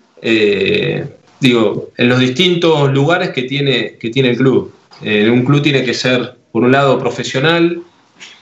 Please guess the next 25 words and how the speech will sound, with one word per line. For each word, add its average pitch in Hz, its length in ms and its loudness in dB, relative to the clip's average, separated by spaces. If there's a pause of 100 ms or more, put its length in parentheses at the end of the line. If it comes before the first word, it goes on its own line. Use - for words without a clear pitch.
en 113 200 -2
esto 113 200 -2
que 110 120 4
decía 95 1080 -2
Mariano, 165 640 -2 (380)
y 117 100 -8
por 110 180 0
el 117 100 0
otro 143 200 -2
lado, 165 560 0 (320)
obviamente, 127 560 0
social. 113 720 -4 (280)
Eh, 92 360 -8 (100)
y 104 40 -2
ahí 127 360 4
donde 117 720 0
interviene 135 680 0
también 147 320 -4
la 143 100 -2
gente 175 340 -4
y 135 60 2
donde 120 240 2
interviene 131 440 0
el 151 120 -4
club, 170 400 4